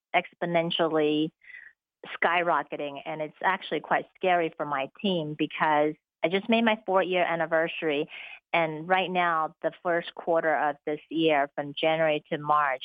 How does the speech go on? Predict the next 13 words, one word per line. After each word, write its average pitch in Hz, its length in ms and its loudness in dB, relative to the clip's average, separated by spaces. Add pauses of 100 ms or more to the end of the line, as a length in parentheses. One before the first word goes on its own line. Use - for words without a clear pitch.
(160)
the 156 560 0 (400)
amount 165 360 -2
of 156 80 -2 (200)
food 220 240 2
we're 208 120 2
outreaching 196 560 -2
to 185 120 -12 (100)
families, 170 640 -4 (140)
the 156 200 2
amount 151 340 -2
of 151 140 0 (220)
rent 190 260 2
assistance 185 640 -2